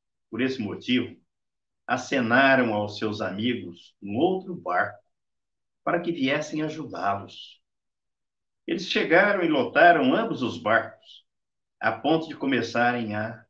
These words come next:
afundar. Diante de tamanho evento, Simão se prostrou aos pés de Jesus e declarou:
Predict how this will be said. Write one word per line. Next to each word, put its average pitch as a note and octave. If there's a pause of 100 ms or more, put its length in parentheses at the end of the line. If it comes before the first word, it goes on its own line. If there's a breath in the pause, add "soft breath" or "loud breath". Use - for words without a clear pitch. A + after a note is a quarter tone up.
afundar. G#2+ (840)
Diante C3
de G#2+
tamanho C#3+
evento, - (840)
Simão D#3+
se G#3+
prostrou F#3
aos F3
pés F3
de D3+
Jesus C#3+
e F3
declarou: D3+